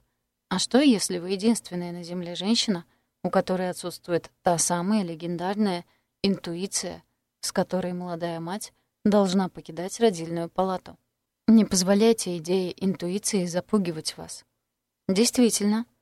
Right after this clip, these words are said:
у одних женщин интуиция развивается быстрее, а у других медленнее.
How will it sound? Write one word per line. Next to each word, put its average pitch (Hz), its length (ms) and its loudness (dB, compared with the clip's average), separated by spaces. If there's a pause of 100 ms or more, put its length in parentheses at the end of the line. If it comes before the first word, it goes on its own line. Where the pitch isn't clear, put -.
(140)
у 196 80 4
одних 185 420 2
женщин 214 400 2
интуиция 180 580 -4
развивается 170 580 -8
быстрее, 165 560 -10 (320)
а 202 140 2
у 185 40 0
других 175 480 -6
медленнее. 170 540 0